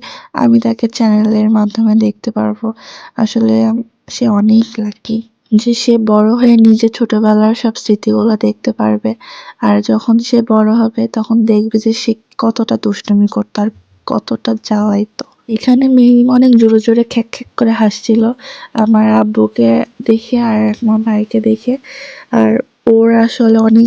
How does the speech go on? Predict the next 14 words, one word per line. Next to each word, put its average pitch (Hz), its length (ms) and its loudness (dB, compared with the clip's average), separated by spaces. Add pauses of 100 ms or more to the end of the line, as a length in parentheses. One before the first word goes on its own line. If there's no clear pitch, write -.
ঢং 208 340 4 (100)
হয়েছে 220 400 2
ইদানিং, 220 420 0
আমি 220 180 2
জানি 208 320 0
না 214 140 -4 (380)
যে - 120 -20
এত 220 140 -2 (180)
ঢং 220 280 0 (140)
ও 247 100 0
কোথা 226 260 0
থেকে 226 260 -2
শিখতেছে, 226 640 -6
but 247 120 -2